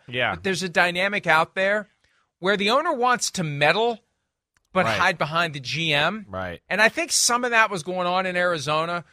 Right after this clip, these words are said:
Speaker 2: where the, and that's one of the reasons why Keim survived. The, the, the Keim would let Bidwell do what he wanted to do and say what he wanted to say and be as involved as he wanted to be without ever
Speaker 1: implicating him,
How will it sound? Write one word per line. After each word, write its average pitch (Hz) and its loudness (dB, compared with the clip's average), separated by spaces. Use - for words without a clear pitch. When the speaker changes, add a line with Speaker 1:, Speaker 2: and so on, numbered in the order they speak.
Speaker 2:
where 156 -2
the, 165 -4
and 180 2
that's 202 2
one 247 -4
of 233 -6
the 233 -2
reasons 208 -8
why 196 6
Keim 190 -2
survived. 156 2
The, 156 -20
the, 185 -12
the 175 -10
Keim 233 2
would 220 0
let 208 2
Bidwell 139 0
do 160 0
what 156 -4
he 147 -6
wanted 147 -2
to 127 -6
do 123 -2
and 113 -8
say 160 0
what 147 -4
he 139 -6
wanted 131 -8
to 113 -14
say 113 -2
and 120 -10
be 175 -2
as 156 -4
involved 143 -2
as 127 -10
he 139 -8
wanted 131 -6
to 117 -6
be 156 0
without 175 2
ever 214 0
Speaker 1:
implicating 113 -4
him, 90 -12